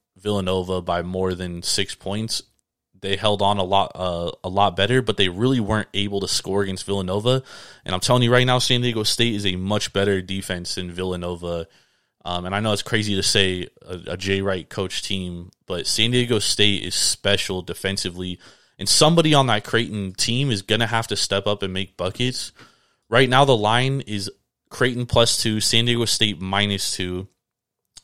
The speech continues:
These are two good teams against the spread all year, though. Creighton Blue Jays seventeen, fourteen, and two against the spread.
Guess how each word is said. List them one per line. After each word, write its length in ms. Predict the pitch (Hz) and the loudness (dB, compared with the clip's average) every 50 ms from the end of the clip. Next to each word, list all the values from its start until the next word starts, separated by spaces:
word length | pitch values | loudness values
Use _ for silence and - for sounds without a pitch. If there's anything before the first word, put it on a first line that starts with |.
| _ - | _ -4
These 180 | 131 123 120 123 | -2 0 2 2
are 60 | 117 | 2
two 240 | - - 147 147 135 | 2 4 4 4 6
good 160 | 147 143 - | 4 4 4
teams 280 | - 135 131 131 120 | 2 0 0 0 -2
against 220 | 117 104 117 117 - | -2 -2 -2 -2 -2
the 60 | 107 | -4
spread 240 | - - 110 107 104 | -2 -2 0 2 4
all 120 | 101 101 | 4 4
year, 200 | 98 95 101 101 | 2 0 -2 0
though. 160 | 101 101 98 | 0 0 0
Creighton 320 | 95 - 113 113 113 107 104 | 0 0 0 0 0 -2 -4
Blue 160 | 104 107 107 | -4 -4 -2
Jays 220 | 104 110 104 101 | -2 -2 -2 0
seventeen, 460 | - - 110 104 110 107 - 117 107 101 | 0 0 0 0 -2 -4 -4 -6 -6 -6
fourteen, 460 | - - 104 104 90 - - 107 98 | -6 -4 -4 -4 -4 -4 -6 -6 -6
and 120 | 92 - | -6 -6
two 220 | - - - 110 110 | -6 -6 -4 -4 -6
against 220 | 101 107 104 - | -6 -6 -6 -6
the 80 | - 104 | -6 -6
spread. 380 | - - 107 104 101 98 98 | -4 -2 0 0 0 -2 -4